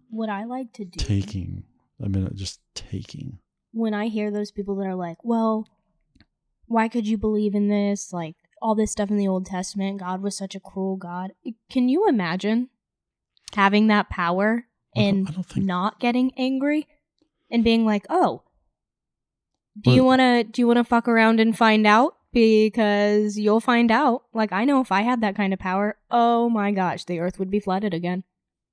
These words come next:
Speaker 2: Well, and, and that's where I think we have a, a f-, a l-, very large misconception of creation and God.
Speaker 1: Yeah.
Speaker 2: If you believe in God, I think there's,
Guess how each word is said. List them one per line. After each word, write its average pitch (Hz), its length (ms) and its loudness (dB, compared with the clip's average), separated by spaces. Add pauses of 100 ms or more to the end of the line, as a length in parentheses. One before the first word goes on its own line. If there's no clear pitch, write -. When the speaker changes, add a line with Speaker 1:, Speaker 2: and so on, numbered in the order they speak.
(500)
Speaker 2:
Well, 131 240 2
and, 113 400 -4 (400)
and 123 260 -8
that's 117 300 -2
where 127 100 0
I 113 60 -2
think - 200 -6
we 110 100 0
have 98 120 -2
a, 95 60 -4 (340)
a 101 160 -6
f-, - 360 -20 (280)
a 107 60 -10
l-, 92 160 -6
very 95 460 -4
large 92 440 -4
misconception 90 760 -8
of 101 100 -16 (1400)
creation 95 480 -4
and 85 140 -10
God. - 360 -14 (120)
Speaker 1:
Yeah. 190 300 -4 (320)
Speaker 2:
If - 180 -2
you 110 80 2
believe 95 240 2
in 87 80 -6
God, 87 320 -8 (240)
I 98 40 -18
think 95 240 -10
there's, 85 460 -10